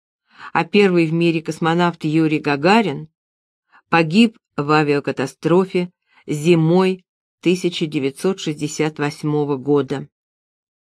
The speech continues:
Примечание редакции. Арестованный двадцать второго августа тысяча девятьсот шестьдесят восьмого года пророк заявил:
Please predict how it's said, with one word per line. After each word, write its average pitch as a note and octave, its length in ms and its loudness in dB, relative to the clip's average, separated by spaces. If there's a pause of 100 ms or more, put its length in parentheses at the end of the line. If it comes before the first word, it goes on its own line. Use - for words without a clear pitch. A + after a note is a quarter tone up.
(480)
Примечание C#3+ 840 -4 (460)
редакции. B2+ 800 -6 (3000)
Арестованный C#4 960 2
двадцать A3+ 540 2
второго G3+ 640 4
августа F3+ 600 0
тысяча E3+ 460 -4
девятьсот D#3+ 460 -2
шестьдесят D3+ 560 -6
восьмого D3+ 500 -2
года C#3+ 420 0
пророк D#3+ 600 2
заявил: D#3+ 800 2